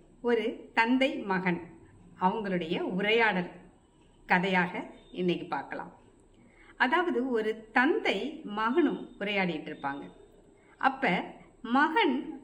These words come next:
குட்டி பையன், அவன் ஒரு ஃபிஃப்த் ஸ்டாண்டர்ட் படிப்பான். அவன் அவங்க அப்பாட்ட கேட்பான், "அப்பா, இன்னைக்கு நான்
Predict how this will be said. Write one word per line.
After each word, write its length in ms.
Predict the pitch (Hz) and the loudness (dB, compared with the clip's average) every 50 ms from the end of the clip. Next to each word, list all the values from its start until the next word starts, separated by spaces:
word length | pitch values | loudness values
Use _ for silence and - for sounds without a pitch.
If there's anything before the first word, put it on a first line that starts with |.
| - - | -10 -4
குட்டி 240 | 349 359 359 392 392 | -4 -2 0 0 0
பையன், 400 | - 214 180 156 147 151 - - - _ _ - - - - - | 0 0 -2 -2 -4 -6 -10 -14 -20 _ _ -20 -20 -20 -16 -6
அவன் 240 | - 240 247 262 254 | 0 0 2 2 2
ஒரு 480 | 226 208 202 196 254 359 392 - - - | 0 -2 -2 -2 0 -2 -2 -6 -10 -10
ஃபிஃப்த் 320 | - 320 269 - - 294 247 - | -10 -10 -8 -2 -2 -2 0 2
ஸ்டாண்டர்ட் 300 | 233 196 175 151 - - | 0 0 0 -2 -4 -6
படிப்பான். 320 | 147 151 - - 147 - - - - - - - - - - - | -8 -8 -8 -10 -12 -14 -14 -20 -20 -20 -20 -20 -20 -20 -16 -4
அவன் 240 | - - 349 381 320 | 2 2 4 4 4
அவங்க 220 | 254 240 226 208 | 2 2 0 0
அப்பாட்ட 420 | 190 190 - - 427 427 427 320 | -2 -2 0 -2 -2 0 0 -4
கேட்பான், 680 | - - 196 190 180 180 170 180 220 277 285 - - - - - - | -6 -6 -6 -6 -4 -4 -4 -2 -2 -2 -4 -6 -12 -18 -20 -10 0
"அப்பா, 500 | - 247 240 - - 285 226 233 311 415 415 | 0 0 0 2 2 2 2 2 0 0 0
இன்னைக்கு 340 | 294 247 240 220 - 233 214 | 0 0 0 -2 -4 -6 -2
நான் 180 | 202 190 180 | 0 0 0